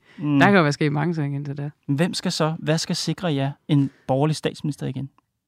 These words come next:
Speaker 2: For det første, så, øh, så, så skal vi jo have, altså, fundet vores egen ben, og vi skal et godt og tillidsfuldt samarbejde op mellem hinanden. Og det, altså, som sagt, det anser jeg virkelig som en,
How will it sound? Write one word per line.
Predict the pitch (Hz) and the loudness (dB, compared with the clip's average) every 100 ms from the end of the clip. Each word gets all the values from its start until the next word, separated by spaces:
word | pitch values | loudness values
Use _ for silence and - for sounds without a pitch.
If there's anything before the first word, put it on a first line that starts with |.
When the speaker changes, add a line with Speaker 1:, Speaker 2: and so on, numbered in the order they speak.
| _ _ _ | _ _ _
Speaker 2:
For | - | 2
det | 165 | 4
første, | 131 143 - - | 4 0 0 -2
så, | 185 | 2
øh, | 156 143 135 131 139 156 | 4 4 2 -2 -2 -4
så, | - 156 | -4 -6
så | - 143 | -4 -4
skal | - 151 | 0 0
vi | 135 | 2
jo | 131 123 | 0 0
have, | 113 123 120 98 - | -2 -6 -8 -10 -12
altså, | - 127 123 | -8 -6 -4
fundet | 143 135 135 | 0 0 0
vores | 123 117 | -2 -6
egen | 139 139 135 | -8 -8 -8
ben, | - 123 - | -8 -10 -12
og | 131 135 | -12 -10
vi | |
skal | 127 - 135 131 123 - | -8 -8 -10 -10 -12 -12
et | 147 - | -12 -6
godt | 127 120 - - _ _ _ - | -6 -6 -12 -18 _ _ _ -8
og | |
tillidsfuldt | - 127 127 - - - | -4 -4 -4 -6 -8 -4
samarbejde | 131 127 123 117 127 | -4 -4 -6 -8 -10
op | 120 | -10
mellem | 127 139 | -10 -8
hinanden. | 127 127 127 | -6 -4 -2
Og | 175 160 | -2 2
det, | 156 - - - | 0 -2 -20 -8
altså, | 147 - | -6 -2
som | - 127 | -2 0
sagt, | 143 - | -2 2
det | 170 | 0
anser | 147 147 - | 2 2 4
jeg | 139 127 | 2 2
virkelig | 139 143 | 0 -2
som | 127 131 | -2 -2
en, | 135 131 | -2 -4